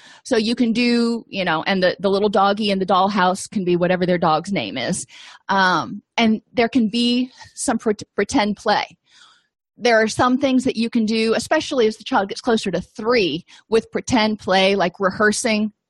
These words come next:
at the dollhouse, um, what, how you're gonna do or what you're gonna do when you go to grandma's house,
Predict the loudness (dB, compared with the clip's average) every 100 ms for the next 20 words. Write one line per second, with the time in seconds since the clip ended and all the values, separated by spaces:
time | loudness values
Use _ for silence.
0 | _ -6 -2 0 2 2 2 2 0 -6
1 | -16 -20 _ -6 -6 -6 -2 -4 0 0
2 | 2 0 0 -2 -2 -2 0 0 0 -2
3 | -4 -4 -4 -2 -2 -2 -4 -4 0 2
4 | 0 -4 -6 -4 0 0 0 -4 -6 -10
5 | -10 -14